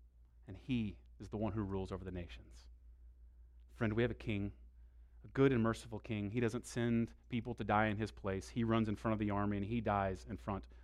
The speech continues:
of his army to save his people. He dies in their place. This is the king that's coming. This is the kind of king that propels us to a mission in the world,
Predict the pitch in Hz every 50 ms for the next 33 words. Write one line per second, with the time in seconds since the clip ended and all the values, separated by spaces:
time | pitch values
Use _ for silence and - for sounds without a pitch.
0 | - - 107 98 107 98 101 98 98 98 98 98 95 95 - - - - - -
1 | - - - 107 101 98 - - - - - 104 95 - 92 92 - - 151 135
2 | 113 110 101 95 92 92 92 - - 107 98 95 98 95 95 - - 98 95 95
3 | 92 - - - - - - - - - - - 131 120 - 120 101 110 104 -
4 | 120 107 104 95 101 - - - - 104 95 92 90 90 90 - - - - -
5 | - 123 - - 123 117 123 - - 127 120 117 113 110 - - - 120 107 98
6 | 95 95 - - - - - - - - - - - - - - - - - -
7 | - - - - - - - 117 - - - - 143 - - 147 143 151 147 120
8 | 131 120 - - - 135 117 117 127 131 - - 123 113 107 107 104 101 107 110
9 | 110 107 101 98 101